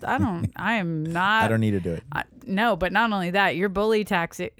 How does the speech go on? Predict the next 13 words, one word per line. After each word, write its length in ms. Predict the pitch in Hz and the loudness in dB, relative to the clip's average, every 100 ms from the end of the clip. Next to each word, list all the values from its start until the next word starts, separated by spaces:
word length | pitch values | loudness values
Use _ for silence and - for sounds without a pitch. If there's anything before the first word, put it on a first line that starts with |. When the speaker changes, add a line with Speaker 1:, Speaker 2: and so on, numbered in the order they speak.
| 196 | -2
Speaker 1:
tactics 520 | 202 185 - 175 - | 2 2 -2 -12 -4
don't 220 | 190 175 | -2 -2
work 240 | 180 175 165 | -2 -2 -2
on 200 | 160 165 | -4 -4
me. 180 | 170 175 | -6 -4
Speaker 2:
Mm. 60 | 170 | 0
Speaker 1:
I'm 240 | 175 180 | 0 0
not 300 | 180 170 175 | -2 -2 -4
even, 540 | - 185 180 170 170 - 208 - | -4 -4 -2 -4 -6 -8 -8 -2
<laughs> 280 | 370 - - | -2 -2 0
like 420 | 285 285 277 240 - - 302 - - - | 4 4 4 -2 -14 -4 -4 -4 -14 -2
Speaker 2:
I've 140 | 139 | 0
been 240 | 180 185 | 2 2